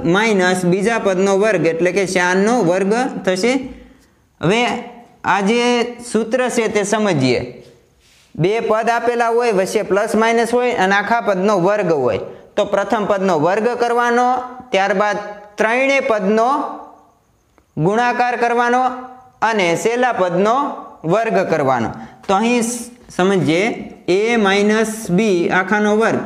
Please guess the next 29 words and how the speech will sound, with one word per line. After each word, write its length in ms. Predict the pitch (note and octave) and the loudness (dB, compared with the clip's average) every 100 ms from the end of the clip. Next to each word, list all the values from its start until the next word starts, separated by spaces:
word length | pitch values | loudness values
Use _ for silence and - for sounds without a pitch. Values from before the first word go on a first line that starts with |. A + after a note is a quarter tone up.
| - - - | -8 -12 -4
તો 80 | F3 | -2
પ્રથમ 400 | F#3+ G#3 B3 A#3+ | 0 0 -2 0
પદનો 560 | G#3+ G#3 A3+ B3+ D4+ - - - - | 0 0 2 0 -2 -6 -12 -10 -2
વર્ગ, 480 | C#3 E3+ G#3 G#3 A3+ B3 A#3 - - - - _ _ _ _ _ _ _ _ _ _ | 0 2 0 0 0 -2 -4 -12 -18 -20 -20 _ _ _ _ _ _ _ _ _ _
ત્રણેયનો 600 | - A3 B3+ C4 C4 C4+ | -2 0 2 2 2 2
ગુણાકાર, 840 | A#3 B3 A#3+ G#3+ F#3 E3 C#3+ - - | 2 2 2 0 0 0 -2 -6 -2
ત્રણેયનો 540 | G3 A#3 A#3+ B3 B3 | 0 2 2 2 2
ગુણાકાર 420 | A3 A#3 A#3 A#3 | 2 2 2 2
એટલે 200 | A3+ G#3+ | 2 2
બે 360 | F#3 G3 A3+ A#3+ | 2 2 0 0
ગુણ્યા 420 | G3 F#3+ G#3 G#3 | 2 2 2 2
એ 320 | G3 G3 A3 | 2 2 2
ગુણ્યા 520 | A3+ F#3 F#3+ G3+ A3+ C#4+ - - - - | 2 2 2 2 2 0 -4 -16 -18 -2
બી, 360 | D#3+ A3 E3 - | 0 2 0 0
અને 280 | E3+ G3 | 2 2
નિશાની 600 | G3 F#3 G#3 G#3 A#3+ A#3+ A3+ | 2 2 2 0 2 2 2
અહીંયા 240 | A3+ A#3 | 2 2
પ્લસ 500 | A3+ G#3 A3+ A#3+ A#3+ | 2 0 2 0 0
છે, 220 | B3+ B3+ B3+ - - | 0 0 -4 -8 -6
માઇનસ 520 | E3 F3+ A3+ A3 F#3 - | 0 2 2 2 0 0
છે, 120 | C3 - - - | -2 -4 -16 -8
તો 120 | E3 | -2
માઇનસ 420 | E3 F3+ G#3+ A3+ A3+ | 2 2 2 0 0
નિશાની 400 | A3 A3+ A3+ A3+ | 0 0 0 2
આવી 160 | A3+ | 2
છે, 180 | A3 B3 | 0 -2
ટુ 420 | - G#3 A3 A#3 | 0 0 0 2
એ 360 | A3 F#3+ G3+ G3+ | 2 2 2 2
બી 580 | F#3 G#3+ B2+ - - | 2 2 0 -2 -8